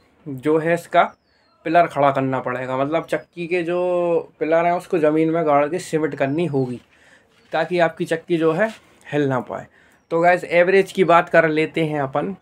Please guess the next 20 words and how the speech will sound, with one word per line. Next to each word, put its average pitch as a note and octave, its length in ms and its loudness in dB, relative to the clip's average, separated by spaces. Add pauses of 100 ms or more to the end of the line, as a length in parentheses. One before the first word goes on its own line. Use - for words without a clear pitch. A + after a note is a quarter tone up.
(140)
तो - 240 -8
इसमें E3 280 0
अपन F3 300 2
को F#3 140 0
एक D#3 320 0
घंटे D#3 420 2
में F#3 160 0
लगभग D3 600 2
डेढ़ D#3+ 260 6
कुंटल E3+ 480 2 (540)
का D#3+ 260 6
जो D#3+ 180 -2
है E3 220 -4
मैं D#3+ 220 -4
गेहूँ, D#3 400 -2 (680)
सॉरी, D3 260 -2
आटा D3 320 2
निकाल D#3+ 340 2
लेता C3+ 300 -4
हूँ। B2+ 160 -10